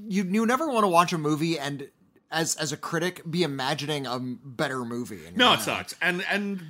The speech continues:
Speaker 2: frankly, th-, and that's the trap sometimes you fall into, because
Speaker 1: Hmm.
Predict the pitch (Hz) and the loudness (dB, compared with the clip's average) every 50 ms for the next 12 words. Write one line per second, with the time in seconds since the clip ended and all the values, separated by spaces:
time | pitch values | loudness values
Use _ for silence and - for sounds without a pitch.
0 | 151 - 226 240 247 240 269 247 220 196 175 160 170 165 156 156 180 202 190 202 | 0 2 4 4 4 0 -2 -4 -4 -6 -6 -8 -8 -8 -8 -6 -4 -2 -2 0
1 | 226 240 233 - - - - 294 349 349 349 - - 165 131 113 110 120 113 110 | 0 -2 -2 -4 -6 -6 -4 -4 -4 -6 -6 -6 -6 -6 -6 -6 -6 -8 -8 -8
2 | 104 113 123 - 139 131 139 170 196 180 185 147 135 131 127 135 123 123 120 107 | -8 -10 -8 -8 -6 -6 -6 -8 -4 -4 -4 -4 -4 -4 -2 -2 -2 0 -2 -4
3 | 92 | -8